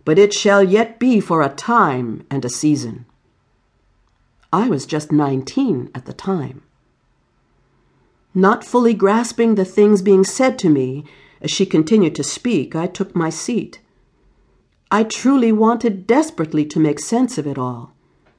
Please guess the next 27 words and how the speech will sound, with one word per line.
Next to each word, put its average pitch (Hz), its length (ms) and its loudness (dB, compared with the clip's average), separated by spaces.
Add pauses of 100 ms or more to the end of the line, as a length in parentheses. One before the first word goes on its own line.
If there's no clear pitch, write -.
(180)
I 147 100 -6
was 151 200 -2
scared, 175 680 0
and 147 140 -2
she 160 160 -2
said, 151 480 -4 (880)
"There 185 360 6
is 208 160 4
nothing 208 520 4
to 190 100 -4
be 185 180 2
afraid 185 480 2
of. 156 440 -8 (200)
The 151 160 -2
Lord 175 480 4
will 151 120 2
not 127 240 0
hurt - 320 -8
you." 151 220 -6 (1400)
From 131 340 -8
then 190 240 4
on, 151 380 0 (800)
I 180 180 4
knew 220 380 6
the 214 100 0
confirmed 214 720 0
word 185 580 0